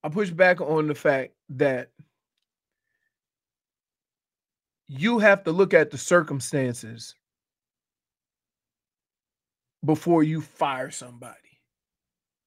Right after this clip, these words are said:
Is this little tailspin at the end because of bad coaching or because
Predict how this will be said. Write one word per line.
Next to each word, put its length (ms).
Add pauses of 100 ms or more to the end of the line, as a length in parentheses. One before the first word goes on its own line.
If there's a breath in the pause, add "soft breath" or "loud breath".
(500)
Is 560 (640)
this 260
little 380 (180)
tailspin 540
at 160
the 220
end 340 (960)
because 300
of 140
bad 280
coaching 560 (960)
or 80
because 460